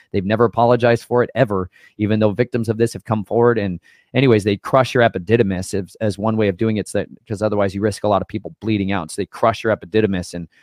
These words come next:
so I, we couldn't get pregnant. You know, I was made to be a eunuch so I could participate in these scenes. And my growth was stunted till I was seventeen years old. And,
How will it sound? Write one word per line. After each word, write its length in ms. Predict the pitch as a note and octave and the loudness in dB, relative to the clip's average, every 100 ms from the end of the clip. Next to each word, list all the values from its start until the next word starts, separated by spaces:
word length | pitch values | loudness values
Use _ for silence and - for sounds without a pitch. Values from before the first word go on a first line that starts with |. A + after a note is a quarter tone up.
| _ | _
so 140 | - A2+ | -4 0
I, 120 | C3+ | 2
we 160 | A#2+ B2 | 2 -2
couldn't 240 | - C3+ | -2 -2
get 100 | G#2 | -2
pregnant. 400 | - A#2 A2+ E2 - | 0 0 0 -6 -8
You 100 | G2 | -2
know, 100 | G#2 | 0
I 40 | |
was 120 | G#2+ | 0
made 140 | A2 A2 | 0 -2
to 60 | |
be 120 | G2+ G2+ | 0 -2
a 40 | |
eunuch 320 | F#2+ A2 G2 | 0 -2 -2
so 80 | - | -4
I 60 | G#2 | -6
could 100 | - | -6
participate 520 | G2 - G2+ - G2+ | -10 -8 -8 -2 -2
in 80 | F#2+ | -2
these 140 | E2+ | -6
scenes. 320 | - G#2+ F#2+ | -8 -6 -6
And 120 | F2+ | -10
my 100 | D#2+ | -8
growth 320 | F#2+ A2+ A2 - | -4 0 0 -2
was 140 | G2 | -6
stunted 340 | - F#2 G2+ | -4 -4 -4
till 100 | F#2+ | -6
I 20 | F#2+ | -6
was 100 | - | -4
seventeen 360 | G#2 F#2+ G2+ | -6 -6 -6
years 180 | F#2+ F2 | -6 0
old. 220 | G#2 G2 | 2 2
And, 120 | E2+ | -4